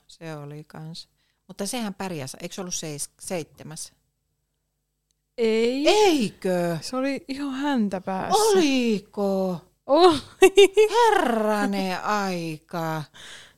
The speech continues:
Speaker 2: Se oli se Blind Channel, mi-,
Speaker 1: Ai
Speaker 2: meni
Speaker 1: niin,
Speaker 2: paremmin.
Speaker 1: Blind Channel.
Speaker 2: Joo.
Speaker 1: Joo, justiinsa. Mutta toivottavasti tuota, nuo U M K, nuo, äh,
Speaker 2: Mm.
Speaker 1: nämä esitykset on sitten hyviä.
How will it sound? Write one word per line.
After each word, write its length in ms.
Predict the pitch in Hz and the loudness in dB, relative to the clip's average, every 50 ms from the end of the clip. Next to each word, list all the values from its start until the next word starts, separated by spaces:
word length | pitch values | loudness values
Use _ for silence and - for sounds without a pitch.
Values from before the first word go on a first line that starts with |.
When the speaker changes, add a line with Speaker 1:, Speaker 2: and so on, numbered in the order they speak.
| _ _ _ _ _ _ | _ _ _ _ _ _
Speaker 2:
Se 140 | _ - 254 | _ -4 -2
oli 120 | 254 285 | -2 -2
se 120 | 285 311 | -2 -4
Blind 440 | 294 - 311 320 320 330 277 233 226 - | -4 0 2 4 4 6 4 2 0 -2
Channel, 360 | - 226 214 208 208 208 208 208 | -2 -2 0 0 0 0 0 2
mi-, 80 | 208 | 2
Speaker 1:
Ai 200 | - 320 339 339 214 | 4 4 4 2 0
Speaker 2:
meni 140 | 208 220 | 2 2
Speaker 1:
niin, 180 | 220 220 214 214 | 2 2 2 2
Speaker 2:
paremmin. 420 | 220 220 214 208 220 214 214 233 | 2 2 2 4 2 2 2 0
Speaker 1:
Blind 160 | 208 - 240 233 | -2 -2 -4 -4
Channel. 800 | - - 175 165 165 165 160 156 156 151 147 143 143 139 139 135 131 262 | -4 -4 -4 -4 -6 -6 -6 -6 -6 -6 -8 -8 -8 -10 -10 -12 -12 -10
Speaker 2:
Joo. 300 | 240 208 - - 240 262 262 - _ _ _ _ | -10 -8 -8 -8 -8 -8 -10 -14 _ _ _ _
Speaker 1:
Joo, 520 | - 208 220 226 220 208 196 180 170 160 156 | -10 -8 -6 -6 -4 -4 -4 -4 -6 -6 -8
justiinsa. 920 | 151 160 165 165 160 - - - - _ _ - 143 135 139 147 - 151 - - - - - _ - | -8 -8 -10 -10 -10 -10 -12 -12 -14 _ _ -20 -20 -20 -20 -20 -20 -20 -20 -20 -20 -20 -20 _ -12
Mutta 180 | 135 - 185 - | -8 -6 -6 -4
toivottavasti 500 | 220 233 233 - - 170 - - 160 - | -4 -4 -4 -4 -6 -8 -8 -8 -10 -12
tuota, 480 | - - 143 135 - 143 139 143 135 | -12 -12 -10 -10 -8 -8 -8 -8 -8
nuo 260 | - - - 151 143 - | -10 -10 -10 -10 -8 -8
U 280 | 135 156 156 143 135 | -6 -6 -6 -6 -6
M 80 | 127 117 | -8 -10
K, 120 | - _ 123 117 120 117 | -12 _ -12 -10 -8 -8
nuo, 360 | 117 120 131 135 127 123 123 117 | -8 -8 -8 -8 -8 -8 -8 -10
äh, 1300 | - - - _ _ _ _ _ _ - - - - - - - - - - - - - - - 254 | -10 -14 -18 _ _ _ _ _ _ -20 -20 -20 -20 -20 -20 -20 -20 -20 -20 -20 -20 -20 -14 -10 -8
Speaker 2:
Mm. 300 | 254 240 233 233 233 - 143 | -6 -6 -6 -6 -8 -8 -10
Speaker 1:
nämä 240 | 143 143 143 139 - | -10 -8 -8 -8 -6
esitykset 680 | 143 156 - 156 147 - 120 - - - - - - | -6 -6 -6 -6 -8 -10 -12 -14 -14 -16 -16 -16 -16
on 80 | 95 104 | -16 -14
sitten 360 | - 117 - _ 104 110 127 | -14 -14 -16 _ -16 -14 -14
hyviä. 440 | 131 131 - 123 120 120 120 127 | -14 -14 -14 -14 -12 -12 -12 -12